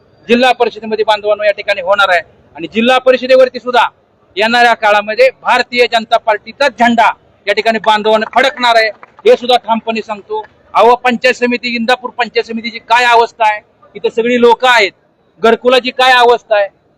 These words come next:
घरकुलाचे हप्ते वेळेवर मिळतात का? सांगा की. हा? मला सांगा, विहिरीचे हप्ते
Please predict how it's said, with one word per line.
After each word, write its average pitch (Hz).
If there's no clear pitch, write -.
घरकुलाचे 233
हप्ते 240
वेळेवर 240
मिळतात 254
का? 220
सांगा 262
की. 208
हा? 240
मला 233
सांगा, 226
विहिरीचे 247
हप्ते 220